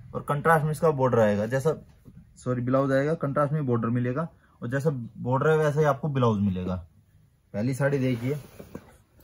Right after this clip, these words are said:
सब printed साड़ियाँ लेके आया हूँ आज आपके लिए Vipul brand की और बहुत ही कम rate के अंदर, सिर्फ छह सौ निन्यानवे रुपए free shipping के साथ।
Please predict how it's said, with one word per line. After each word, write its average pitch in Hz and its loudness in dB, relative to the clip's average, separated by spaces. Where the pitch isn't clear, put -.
सब - -4
printed 156 0
साड़ियाँ 147 6
लेके 143 0
आया 147 2
हूँ 147 0
आज 139 4
आपके 143 0
लिए 147 -2
Vipul 143 -4
brand 135 -2
की 156 -8
और - -12
बहुत 113 -6
ही 151 -8
कम 147 -4
rate 143 2
के 143 -4
अंदर, 143 -2
सिर्फ 156 -4
छह 135 -6
सौ 156 -8
निन्यानवे 139 -4
रुपए 151 -4
free - -6
shipping 135 -10
के 147 -4
साथ। 95 -6